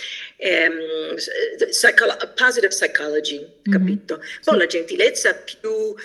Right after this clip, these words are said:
Speaker 1: ehm, a, a, a prevenire la malattia cardiovascolare e poi anche, eh, la gentilezza, eh, ridurre la fobia sociale.
Speaker 2: Mhm.
Speaker 1: Ehm,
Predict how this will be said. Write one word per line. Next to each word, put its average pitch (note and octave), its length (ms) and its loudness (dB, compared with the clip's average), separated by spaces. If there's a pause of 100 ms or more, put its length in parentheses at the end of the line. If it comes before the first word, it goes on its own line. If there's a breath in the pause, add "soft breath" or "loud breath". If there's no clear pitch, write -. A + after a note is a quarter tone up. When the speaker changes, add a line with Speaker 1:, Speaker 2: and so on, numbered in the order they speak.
(300 loud breath)
Speaker 1:
ehm, E3 800 0
a, - 300 -4
a, G3+ 180 -8
a G#3+ 120 -6
prevenire G3 960 -2
la F3 120 -4
malattia D#3+ 400 -8
cardiovascolare D4 1040 0
e F4+ 240 -2
poi B3+ 340 -2 (140)
anche, A3 400 -12
eh, - 680 -8
la F3+ 100 0
gentilezza, F3 1040 -6
eh, E3 920 -6
ridurre F#3 440 2
la D#3+ 260 -4
fobia E3 440 -2
sociale. - 800 -8 (280 soft breath)
Speaker 2:
Mhm. D#3+ 520 -2
Speaker 1:
Ehm, A#3 520 0